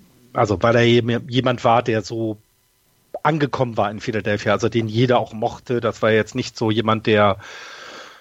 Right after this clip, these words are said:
<clears throat> von oben herab auf alles, sondern, ähm, der war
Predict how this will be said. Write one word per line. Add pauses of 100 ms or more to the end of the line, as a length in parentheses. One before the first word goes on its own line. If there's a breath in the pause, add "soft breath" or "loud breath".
(440 loud breath)
<clears throat>
von
oben
herab
auf
alles,
sondern,
ähm,
der
war